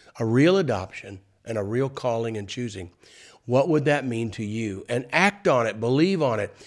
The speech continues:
use your faith. When you read a promise in the Bible about God takes care of his people, or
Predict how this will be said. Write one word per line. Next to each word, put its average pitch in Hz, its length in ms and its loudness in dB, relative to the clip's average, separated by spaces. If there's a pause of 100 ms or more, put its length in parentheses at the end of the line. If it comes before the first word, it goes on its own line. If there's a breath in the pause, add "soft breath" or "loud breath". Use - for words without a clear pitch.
(160 loud breath)
use 170 300 2
your 185 120 0
faith. 165 320 0
When 135 140 6
you 185 120 8
read 185 220 6
a 156 40 10
promise 175 500 2
in 151 80 0
the 131 60 2
Bible 143 440 4
about 123 420 4 (760 loud breath)
God 151 360 4
takes 170 260 2
care 165 220 2
of 156 80 4
his 135 120 -4
people, 156 420 0
or 110 160 0